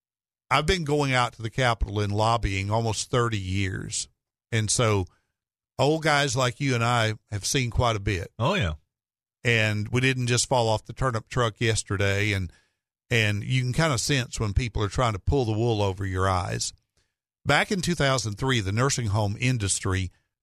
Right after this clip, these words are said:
Speaker 1: launched their own specific tort reform measure <clears throat> to try to shield themselves from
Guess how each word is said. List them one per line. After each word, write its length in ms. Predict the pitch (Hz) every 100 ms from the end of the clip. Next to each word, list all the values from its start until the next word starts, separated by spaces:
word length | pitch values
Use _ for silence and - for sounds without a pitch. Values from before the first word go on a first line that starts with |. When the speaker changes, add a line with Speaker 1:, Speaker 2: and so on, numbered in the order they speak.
| -
Speaker 1:
launched 560 | 113 123 120 - -
their 260 | 113 107 107
own 400 | 131 151 160 156
specific 640 | - - 110 143 131 135 _ _ _ _ _ _ _ _ _ _ -
tort 300 | 160 165 160
reform 500 | 143 - 143 131 120
measure 540 | 123 123 98 95 95 101 _ _ _ -
<clears throat> 480 | - - - 113 -
to 100 | 127
try 240 | - 170
to 100 | 185
shield 440 | 147 - 233 302 123
themselves 880 | 95 87 - 85 80 - 117 - _ _ _ _ _ _
from 600 | - 131 131 127 131 131